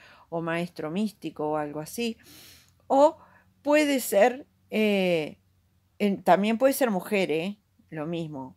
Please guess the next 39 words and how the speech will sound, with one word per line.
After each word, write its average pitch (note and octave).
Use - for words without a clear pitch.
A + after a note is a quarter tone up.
En D3+
el D3+
caso E3
de D#3+
que, D#3+
que -
está E3+
viendo F3
la D#3+
lectura D#3
es D#3
un D3+
varón G3
y E3+
se -
le E3
arrime F3+
una E3+
mujer, G3+
puede F#3+
ser G3+
con F#3+
esas F#3+
características. G#3
Eh, F3+
y A#3+
si C#4
no, C#4
es A#3
una B3
pareja, A3+
la G3
otra G3+
opción, A3
una B3
pareja G#3
que F#3
se F#3
juntan, A#3